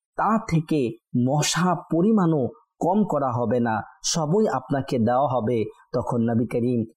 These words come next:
সাল্লাল্লাহু আলাইহি ওয়া আলিহি ওয়াসাল্লাম জিব্রাইল আলাইহিস সালামের দিকে তাকালেন।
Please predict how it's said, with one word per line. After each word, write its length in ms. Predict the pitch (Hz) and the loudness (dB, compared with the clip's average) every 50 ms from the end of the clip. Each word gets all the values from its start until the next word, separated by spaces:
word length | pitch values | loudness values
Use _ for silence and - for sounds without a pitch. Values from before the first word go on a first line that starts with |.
| _ | _
সাল্লাল্লাহু 800 | - - - - 196 202 180 147 123 120 123 123 123 - - 127 | -8 -6 -2 0 2 2 2 2 2 2 0 0 -2 -2 -2 0
আলাইহি 560 | 120 117 117 123 147 165 156 - 135 123 113 | 0 0 2 2 2 0 0 0 0 0 2
ওয়া 120 | 123 127 | 2 2
আলিহি 300 | 143 156 151 135 - 143 | 2 2 0 0 0 0
ওয়াসাল্লাম 680 | 117 120 123 117 - - 131 127 123 131 135 123 117 - - - - - _ _ - | 0 0 0 -2 -2 -2 0 2 2 2 2 0 -2 -4 -8 -14 -20 -20 _ _ -2
জিব্রাইল 420 | 135 147 202 185 170 175 220 220 208 - - | 0 2 2 4 4 4 4 2 2 0 -2
আলাইহিস 460 | 127 131 147 165 147 170 160 165 - | 0 0 2 2 2 2 2 0 0
সালামের 500 | 147 127 131 147 160 185 190 180 143 117 | 0 0 0 2 2 2 2 2 2 2
দিকে 400 | 117 143 135 - 185 165 127 - - - _ _ _ _ - | 0 0 0 0 0 0 0 -2 -6 -12 _ _ _ _ -6
তাকালেন। 460 | - 117 - - 120 120 117 117 | -6 -4 -2 -2 -2 0 0 0